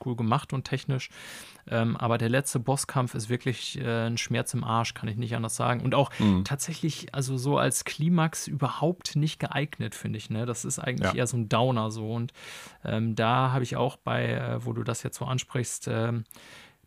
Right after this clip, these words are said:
Speaker 1: denke ich jetzt so im Nachhinein so, ja, das ist so eine Sache, die gelingt denen tatsächlich nicht so richtig gut. Man hat nicht so wirklich dieses Feeling wie bei Zelda, dass das so der Höhepunkt von irgendwas ist, von einer
Speaker 2: Ja, ja.
Speaker 1: Spielphase, ne?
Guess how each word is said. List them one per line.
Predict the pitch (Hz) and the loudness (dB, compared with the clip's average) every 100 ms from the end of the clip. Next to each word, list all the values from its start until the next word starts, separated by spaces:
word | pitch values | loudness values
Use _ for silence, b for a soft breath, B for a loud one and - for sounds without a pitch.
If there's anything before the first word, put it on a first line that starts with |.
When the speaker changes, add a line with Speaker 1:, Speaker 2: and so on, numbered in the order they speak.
| _ _ _ _ | _ _ _ _
Speaker 1:
denke | - 127 131 | 2 4 2
ich | 135 | 0
jetzt | 127 - | 0 0
so | 123 120 | 0 2
im | 120 117 | 2 4
Nachhinein | 113 135 127 123 127 | 4 4 2 2 2
so, | 123 117 | 0 2
ja, | 113 | 2
das | 127 - | 2 -2
ist | 123 | -4
so | - | -2
eine | 123 110 | -2 0
Sache, | 123 - 131 | -2 -2 -2
die | 113 113 | -2 -2
gelingt | 120 117 127 170 - | 0 2 4 4 4
denen | 147 143 | 0 2
tatsächlich | 143 - 135 131 | -2 -2 -4 -2
nicht | 127 135 | 0 0
so | 139 | -2
richtig | 120 135 - - | -2 -2 -4 -6
gut. | 120 | -4
Man | 120 113 | 0 2
hat | 131 | 2
nicht | 143 156 | 0 0
so | 139 123 | 0 2
wirklich | 139 139 - | 2 0 0
dieses | 131 - | -4 -2
Feeling | - 135 139 | 0 2 2
wie | 123 | 2
bei | 120 113 | 2 2
Zelda, | 107 127 139 | 4 4 4
dass | 120 113 | 2 0
das | 120 - | -2 -2
so | 113 | 0
der | 113 98 | 0 4
Höhepunkt | 135 131 - 120 107 | 6 6 4 -2 -2
von | - 110 | -2 -2
irgendwas | 120 117 110 110 - | 0 0 -2 -4 -4
ist, | - - | -6 -6
von | - 117 | -4 -2
einer | 110 | 0
Speaker 2:
Ja, | |
ja. | 110 | -2
Speaker 1:
Spielphase, | - 107 90 107 101 113 98 | 2 4 6 4 4 2 -2
ne? | 107 | -4